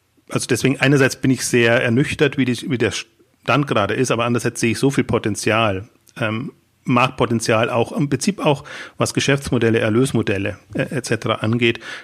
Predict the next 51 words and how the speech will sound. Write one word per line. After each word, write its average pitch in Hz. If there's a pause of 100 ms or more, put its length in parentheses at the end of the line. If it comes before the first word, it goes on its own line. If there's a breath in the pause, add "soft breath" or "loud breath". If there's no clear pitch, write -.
dass -
mir 120
da 113
nicht 110
bange 123
ist. -
Und 110
ich -
finde -
eigentlich 123
jetzt -
gerade 117
gut, 131
haben 127
wir 123
so 123
eine 120
Entwicklung, 120
weil 110 (180)
D 120
H 123
L 127
ja 120
jetzt 107
ja 117
öffentlich 139
gemacht 101
hat. -
Die -
restrukturieren, 131 (320 loud breath)
sie 131
erhöhen 123
die 113
Preise, 120 (120)
Hermes 120
genauso, 123 (320 loud breath)
äh, 120
neue 120
Geschäftsführung 127
überall 123
bei 120
beiden. 120 (280 loud breath)
Ähm, 127
also 117
damit 123
ist 139
jetzt 131
auch 117
ja 117 (160)
erstmal 120
klar, 113